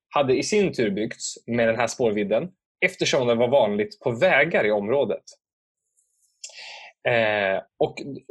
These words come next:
sen efter den här Stockton och Darlington så använde han samma mått, fyra fot åtta tum eller ett komma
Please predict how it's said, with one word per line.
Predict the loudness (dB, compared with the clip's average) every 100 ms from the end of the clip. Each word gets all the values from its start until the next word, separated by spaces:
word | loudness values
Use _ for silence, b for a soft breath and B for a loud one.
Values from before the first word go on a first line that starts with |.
| 0
sen | 0 0
efter | -4 0 0
den | 2
här | 0 -2
Stockton | -2 -4 -4 -2 -2
och | 2
Darlington | 4 4 2 -2 -4 -4
så | 0
använde | 0 0 0 0
han | 0 -2
samma | -2 -2
mått, | 0 -2 -4 -12 -20 _ _ -6
fyra | 0 2
fot | 0 -2
åtta | 0 0
tum | 0 0 -2
eller | -2 0
ett | 0 -2 -6 -8
komma | -6 -4